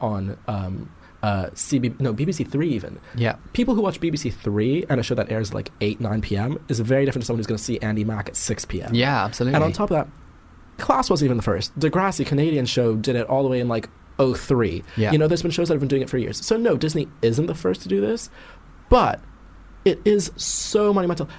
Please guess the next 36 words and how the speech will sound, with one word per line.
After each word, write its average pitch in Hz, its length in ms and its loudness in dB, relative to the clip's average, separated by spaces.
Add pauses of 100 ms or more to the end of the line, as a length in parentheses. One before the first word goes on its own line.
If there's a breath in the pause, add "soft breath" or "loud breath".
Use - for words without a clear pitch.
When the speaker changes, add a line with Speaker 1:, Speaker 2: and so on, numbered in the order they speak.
(100)
Speaker 1:
And 180 100 2
as 185 120 0
well, 185 140 2
this, 190 340 0 (100)
again, 160 380 2
it's - 160 -2
for 185 340 -2
so - 540 -2
much 190 160 2
of 147 80 -2
a 139 60 2
younger 127 300 -2
audience. 117 340 -4 (140)
Every 202 240 2
example 160 340 0
I 135 40 0
keep 160 300 -6
seeing 147 300 -2
being 131 180 0
thrown 123 460 -2 (380 loud breath)
is 139 300 4 (200)
for - 200 0
something 165 160 0
a 127 60 2
lot 117 260 2
older. 98 400 -4 (320 loud breath)
And 143 140 4
the - 20 6
Speaker 2:
Yeah. 113 80 6
Speaker 1:
one 185 60 4
that 175 100 2
annoyed 160 200 2
me 143 60 2
the 135 80 2
most 131 280 2
was 110 240 2